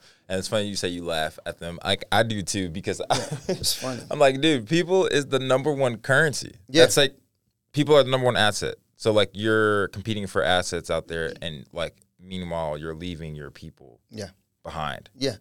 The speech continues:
Speaker 2: absolutely. A couple of years ago, I was at a conference, and, uh, one of the speakers said, he, he opened up with, "It's a war on talent." And he hit the desk, and he was, like, emphatic, and people thought he was kinda
Speaker 1: <laughs>
Speaker 2: joking. He was like, "No, it's a war on talent out here."
Speaker 1: Yeah.
Speaker 2: He was like, "It's, it's hard for companies to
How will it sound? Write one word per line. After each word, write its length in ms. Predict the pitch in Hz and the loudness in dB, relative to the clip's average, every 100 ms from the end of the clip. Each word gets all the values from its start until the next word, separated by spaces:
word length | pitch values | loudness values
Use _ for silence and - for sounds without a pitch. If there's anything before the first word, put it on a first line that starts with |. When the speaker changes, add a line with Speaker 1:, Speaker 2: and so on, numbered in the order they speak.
| - | -4
Speaker 2:
absolutely. 360 | 123 123 117 | 0 0 0
A 40 | 107 | 4
couple 200 | 160 131 | 4 4
of 80 | 120 | 2
years 180 | 131 | 2
ago, 220 | 110 113 107 | 4 6 6
I 80 | |
was 240 | 107 104 - _ _ _ - | 6 2 -2 _ _ _ -4
at 100 | 117 | -2
a 60 | |
conference, 540 | - 120 110 104 95 - | 0 -2 -2 -4 -2 -2
and, 600 | - 107 104 101 101 95 _ _ _ _ - | -2 -8 -6 -6 -8 -12 _ _ _ _ -8
uh, 140 | 101 | -4
one 160 | 101 113 | -2 -2
of 60 | |
the 60 | 107 | 0
speakers 440 | - 123 110 110 | -2 -4 -6 0
said, 500 | - 113 107 104 101 - | 0 0 -2 -6 -8 -10
he, 80 | 113 - 120 | -10 -8 -4
he 80 | 120 | 0
opened 340 | 123 123 107 | 2 2 4
up 240 | 113 - | 4 2
with, 340 | 110 107 101 - _ _ _ _ _ _ - | -4 -4 -6 -12 _ _ _ _ _ _ -2
"It's 120 | - | -2
a 40 | 101 | 0
war 220 | 107 107 | 0 0
on 160 | 101 | -2
talent." 380 | 95 113 98 - | -4 -6 -6 -8
And 60 | 104 | -6
he 80 | 113 | -2
hit 160 | 123 117 | -2 -4
the 80 | |
desk, 380 | 104 113 107 - | -4 -2 -2 -6
and 100 | 98 | -8
he 80 | 104 | -10
was, 220 | 104 92 | -6 -6
like, 200 | 107 104 | -6 -8
emphatic, 580 | - - 110 107 107 - | -8 -2 -2 -2 -4 -8
and 100 | 107 | -12
people 180 | 127 117 | -10 -4
thought 160 | 117 110 | 0 0
he 60 | |
was 100 | 117 | 0
kinda 200 | 117 107 | -2 0
Speaker 1:
<laughs> 80 | 139 | 2
Speaker 2:
joking. 180 | 156 131 | 2 0
He 60 | |
was 100 | 135 | -2
like, 100 | 123 | -2
"No, 140 | 127 127 | -2 -2
it's 140 | - | -2
a 40 | 104 | -2
war 280 | 107 120 | 0 0
on 120 | 113 107 | 0 -2
talent 380 | 120 - - | -2 -2 -6
out 120 | - 95 | -12 -12
here." 100 | - | -8
Speaker 1:
Yeah. 140 | - | -6
Speaker 2:
He 60 | 113 | -4
was 100 | 107 | -2
like, 120 | 107 | 0
"It's, 160 | 107 - - - - _ | 0 -2 -6 -20 -20 _
it's 140 | 127 - | -2 6
hard 200 | 143 139 | 6 6
for 80 | 117 | 0
companies 540 | 139 123 123 123 - | -2 0 -2 0 0
to 400 | - 110 107 | 0 -2 -6